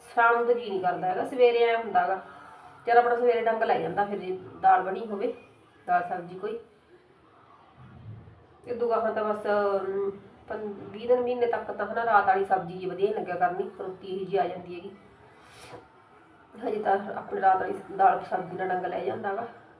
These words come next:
ਫਿਰ ਐਂ ਹੁੰਦਾ ਸਵੇਰੇ ਬਣਾਉਣੀ ਔਖੀ ਹੁੰਦੀ, ਸਵੇਰੇ ਚੱਲ ਕੰਮ ਧੰਦਾ ਜਿਹਾ ਵੱਧ ਹੁੰਦਾ ਹੈਗਾ, ਫਿਰ ਰੋਟੀ ਬਣ ਜਾਂਦੀ ਹੈ। ਬਸ ਜਦੋਂ ਆਪਾਂ ਗੋਹੇ ਕੂੜੇ ਦਾ ਨਿਬੇੜ ਕੇ ਹਟਦੇ ਹਾਂ ਪਸ਼ੂਆਂ ਦਾ,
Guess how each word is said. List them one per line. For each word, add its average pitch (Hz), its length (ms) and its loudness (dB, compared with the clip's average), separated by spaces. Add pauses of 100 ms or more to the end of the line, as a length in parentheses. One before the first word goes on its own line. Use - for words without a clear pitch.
(240)
ਫਿਰ 240 80 2
ਐਂ 240 80 6
ਹੁੰਦਾ 240 160 4
ਸਵੇਰੇ 233 380 2
ਬਣਾਉਣੀ 240 380 2
ਔਖੀ 208 260 -6
ਹੁੰਦੀ, 208 180 -6
ਸਵੇਰੇ 208 320 -4
ਚੱਲ 202 260 -4 (640)
ਕੰਮ 233 320 6
ਧੰਦਾ 247 240 4
ਜਿਹਾ 240 100 6
ਵੱਧ 202 220 2
ਹੁੰਦਾ 226 260 -2
ਹੈਗਾ, 202 180 0 (380)
ਫਿਰ 214 100 -8
ਰੋਟੀ 202 280 -4
ਬਣ 175 220 -4
ਜਾਂਦੀ 175 320 -8
ਹੈ। 185 60 -6
ਬਸ 185 260 -12
ਜਦੋਂ 175 260 -10
ਆਪਾਂ 180 200 -6 (1400)
ਗੋਹੇ 196 260 0
ਕੂੜੇ 190 200 -6
ਦਾ 180 60 -6
ਨਿਬੇੜ 180 260 -6
ਕੇ 185 180 -12
ਹਟਦੇ 170 240 -6
ਹਾਂ 165 140 -8
ਪਸ਼ੂਆਂ 175 260 -10
ਦਾ, 185 80 -8